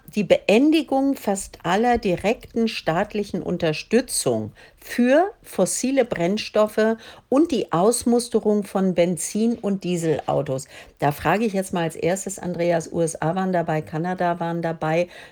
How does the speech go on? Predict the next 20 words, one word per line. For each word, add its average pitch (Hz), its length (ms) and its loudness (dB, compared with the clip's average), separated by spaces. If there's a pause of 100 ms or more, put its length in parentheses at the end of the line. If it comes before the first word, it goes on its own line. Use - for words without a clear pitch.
Da 151 140 0
sprechen 185 400 -2
wir 175 100 -2
über 156 380 0
weite 180 640 2 (220)
Strecken, 220 800 0
die 190 180 -2
Autos 165 480 2
fahren. 208 680 0 (400)
Kaum 214 280 4
vorstellbar, 185 800 2
dass 170 220 -4
das 165 180 -2
alles - 800 -4 (120)
mittelfristig 190 920 -4
mit 165 300 -4
E-Motoren 156 720 4
bewältigt 135 580 0
werden 131 320 -2
kann. 127 300 -4